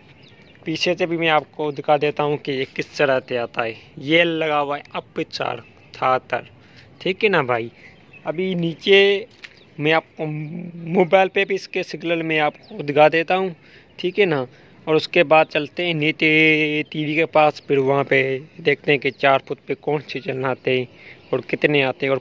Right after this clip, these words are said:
कौन कौन से चैनल वहाँ पे चलते हैं। अभी चलते हैं मोबाइल पे, आपको इसके पहले सिग्नल में दिखाता हूँ, फिर चलते हैं टीवी के पास। ये देखो, ये वायर मेरी जा रही है मेरे फाइंडर में।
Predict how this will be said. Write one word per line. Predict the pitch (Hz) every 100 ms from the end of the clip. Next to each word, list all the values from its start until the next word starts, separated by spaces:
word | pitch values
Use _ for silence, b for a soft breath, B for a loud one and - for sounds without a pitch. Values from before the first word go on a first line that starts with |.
| -
कौन | 180 180
कौन | 175
से | 160 156
चैनल | 147 139
वहाँ | 131 127
पे | -
चलते | 117 127 113 131
हैं। | 123 - B B B B B - -
अभी | 214 151 160 156 160 165 175 170
चलते | - 160 - 170
हैं | 160 147 135 _ -
मोबाइल | 143 151 156 156 160
पे, | -
आपको | 147 139 -
इसके | 139 - - 131 b b b b - -
पहले | 143 135 120
सिग्नल | - - 139 156 160
में | 165
दिखाता | 156 156 151 160
हूँ, | 160 131 - -
फिर | 147
चलते | - 143 123
हैं | 135
टीवी | 139 127
के | 127
पास। | - 117 - - - _ - - 151
ये | 160 165
देखो, | 202 196 196
ये | 180 180
वायर | 151 147 160 170
मेरी | 165 160 156 151
जा | 139 143
रही | 147 170
है | 170 160 160 147 - -
मेरे | 143 139 139 - - - - - -
फाइंडर | - 147 151 160
में। | 170 190